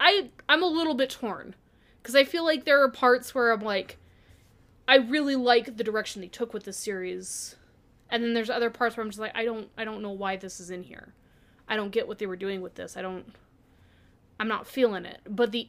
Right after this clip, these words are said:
ending was brilliant.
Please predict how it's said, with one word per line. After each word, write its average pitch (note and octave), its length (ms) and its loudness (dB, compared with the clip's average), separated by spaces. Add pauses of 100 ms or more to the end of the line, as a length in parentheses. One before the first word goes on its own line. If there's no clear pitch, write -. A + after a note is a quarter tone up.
ending G#3+ 720 0 (360)
was A#3+ 460 2
brilliant. G#3 920 -2